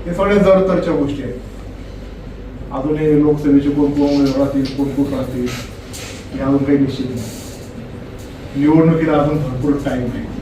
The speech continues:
माझ्या एखाद्या निर्णयामुळं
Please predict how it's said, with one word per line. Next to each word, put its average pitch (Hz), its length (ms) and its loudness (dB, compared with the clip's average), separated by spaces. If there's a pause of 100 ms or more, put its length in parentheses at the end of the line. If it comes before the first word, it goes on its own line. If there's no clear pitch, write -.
(1700)
माझ्या 151 420 4
एखाद्या 160 440 0
निर्णयामुळं 147 500 0